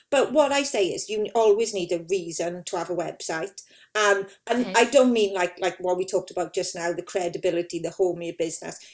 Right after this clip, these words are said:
Speaker 1: You need a reason for your business specifically. So what, what I like
Speaker 2: Mm.
Speaker 1: to call the website mission. Um,
Speaker 2: Yeah.
Speaker 1: so that is, what do you wanna do with your website? Because if you're just gonna create a website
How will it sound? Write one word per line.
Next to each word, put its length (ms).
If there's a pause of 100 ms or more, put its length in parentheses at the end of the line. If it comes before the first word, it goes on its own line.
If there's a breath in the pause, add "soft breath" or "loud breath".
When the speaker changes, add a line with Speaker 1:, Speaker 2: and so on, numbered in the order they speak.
(120)
Speaker 1:
You 220
need 260
a 100
reason 600
for 360
your 380
business 480
specifically. 920
So 160
what, 280
what 160
I 120
like 160
Speaker 2:
Mm. 60
Speaker 1:
to 80
call 220
the 100
website 520
mission. 480 (420 soft breath)
Um, 520
Speaker 2:
Yeah. 300
Speaker 1:
so 260
that 280
is, 280
what 320
do 80
you 60
wanna 180
do 140
with 120
your 120
website? 520
Because 240
if 160
you're 100
just 240
gonna 160
create 380
a 80
website 520